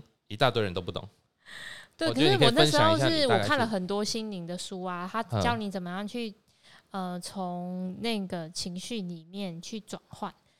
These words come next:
Speaker 2: 但是我觉得是在那个看书的过程中，你会觉得好像有一点帮助，就是应该说那些书陪我的那一，那一段时间。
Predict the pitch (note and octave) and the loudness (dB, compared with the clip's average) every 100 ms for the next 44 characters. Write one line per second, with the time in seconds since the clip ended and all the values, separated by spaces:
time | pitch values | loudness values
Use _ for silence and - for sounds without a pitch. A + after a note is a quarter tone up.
0 | _ D4 D#4 E4+ C#4 _ _ _ _ A3+ | _ -6 -4 -4 -6 _ _ _ _ 0
1 | A3 A#3 C4 C#4 B3+ C#4+ E4 C#4+ A3+ - | 0 2 0 0 -2 -4 -6 -6 -10 -6
2 | F4 E4+ E4 C4 A#3+ A3 G#3+ G3+ F#3+ _ | -4 -2 -2 -2 0 0 -2 -4 -6 _
3 | E4+ D#4+ B3+ - C4+ C4 A#3+ - C#4+ A3+ | -4 -2 -2 -4 -2 0 -2 0 0 0
4 | G3+ F#3+ F#3+ G3 F#3+ G3 G#3 G3+ D4 E4 | -2 -4 -2 -2 -2 -6 -6 -4 -2 -2
5 | B3 G#3+ G3 F3 C4+ G#3+ G3 A3+ E3 - | -2 -2 -4 -6 -6 -6 -6 -6 -8 -10
6 | E3 E3+ - F3+ - D4+ D4+ C#4 C#4 C4+ | -10 -10 -10 -12 -8 -6 -2 -2 -2 -2
7 | C4+ B3+ A#3 A3 G#3+ G#3 G3 F3 E3 F3 | -2 -2 -2 -4 -4 -4 -4 -4 -6 -6
8 | A#3 - F3 _ _ B3 F3+ F3+ A3 F#3+ | -8 -8 -12 _ _ -8 -6 -6 -4 -4
9 | - - F3+ - | -4 -8 -12 -14